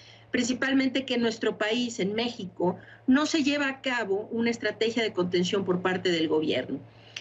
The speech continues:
Es decir, que se ha pretendido mitigar, es decir, administrar los contagios en el tiempo, sin aspirar nunca a contenerlos, controlarlos y acabar con ellos.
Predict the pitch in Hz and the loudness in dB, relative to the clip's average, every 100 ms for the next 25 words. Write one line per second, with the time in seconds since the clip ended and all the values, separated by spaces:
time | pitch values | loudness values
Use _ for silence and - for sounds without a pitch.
0 | - 269 285 277 320 285 269 254 254 254 | -4 0 0 2 0 0 -2 0 0 0
1 | 262 294 269 226 247 262 262 240 240 247 | -2 -4 -2 0 2 2 2 0 0 -2
2 | - 208 220 240 233 214 208 220 226 320 | -2 -2 2 4 2 -4 -2 -2 -2 -4
3 | 294 - 202 208 214 233 220 202 214 220 | -6 -4 -4 -4 -4 -2 0 0 2 4
4 | 220 208 180 - 220 220 302 - 233 220 | 4 2 -2 -2 -2 0 -4 -4 -2 -2
5 | 220 208 214 226 226 247 - 196 190 185 | 0 -2 0 -4 -2 -4 -2 0 0 -2
6 | 214 208 202 202 277 - - - - - | 0 2 2 0 0 -2 -18 -20 -8 2
7 | 262 247 233 254 247 262 294 254 269 269 | 2 2 0 2 2 2 4 4 4 2
8 | - 240 254 - 208 - 214 - 220 226 | 0 -4 -4 -4 -6 0 0 2 0 2
9 | 233 240 240 226 226 - 196 190 196 208 | 2 2 2 0 0 -2 0 4 4 4
10 | 208 208 208 196 - _ _ - 233 214 | 2 0 0 0 -2 _ _ 0 0 2
11 | 214 185 202 - 226 247 233 175 - | 0 -2 -2 -2 0 2 0 -4 -8